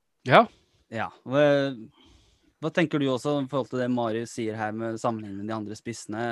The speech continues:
Speaker 2: og savner hun?
Speaker 1: Ja, jeg gjør det. For også,
Speaker 2: Ja.
Speaker 1: han, han var en, eh, sånn type når han kom inn i laget, og bare kjempa og sto på og fikk noen kasser, og hadde et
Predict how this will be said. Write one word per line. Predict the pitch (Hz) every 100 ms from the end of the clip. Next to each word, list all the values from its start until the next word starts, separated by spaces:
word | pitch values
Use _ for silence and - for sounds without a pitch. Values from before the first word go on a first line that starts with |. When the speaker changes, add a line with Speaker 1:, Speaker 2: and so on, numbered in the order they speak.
| 113
Speaker 2:
og | 113 110 110 - - - - 92 - _ -
savner | 151 139 110 127
hun? | 170 - - - - - _ _ _ _ 156
Speaker 1:
Ja, | 156 180
jeg | 185 175
gjør | 180 185
det. | 131 - -
For | - 170
også, | 151 -
Speaker 2:
Ja. | 165 165 160 165 160
Speaker 1:
han, | 170 170 165
han | - 175 151
var | 139 139
en, | 151 156 160
eh, | 160 156 151 143 - _ _ -
sånn | 170 156
type | 165 120 131
når | 135
han | 151
kom | - 170 120 113
inn | 131
i |
laget, | 139 113 110 147 165 - - - - _
og | - 143
bare | 131 139
kjempa | - 135 - 131
og | 127
sto | 143 123
på | - 143
og |
fikk | - 123 -
noen | 139
kasser, | - 123 - 156 170 - - - - _ -
og | -
hadde | - 120 107 139 - _ _ _ _ -
et | 139